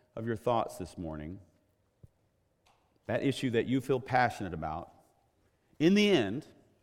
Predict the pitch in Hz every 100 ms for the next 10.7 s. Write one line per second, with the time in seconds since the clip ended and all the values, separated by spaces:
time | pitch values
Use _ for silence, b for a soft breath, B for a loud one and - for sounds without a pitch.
0 | _ _ _ - 117 127 143 151 107 104
1 | - - 151 147 147 147 139 147 151 143
2 | 143 127 113 113 117 104 120 131 147 117
3 | 98 101 98 110 110 127 151 170 - 147
4 | 139 143 - 107 - 143 160 139 135 135
5 | 117 110 - 127 - 104 - 113 120 113
6 | 113 113 110 B B B 107 104 107 113
7 | - 165 160 139 135 127 135 147 139 165
8 | 180 190 185 B B - - 135 131 120
9 | 87 - - - _ _ _ _ _ 107
10 | 104 - 107 95 - 80 -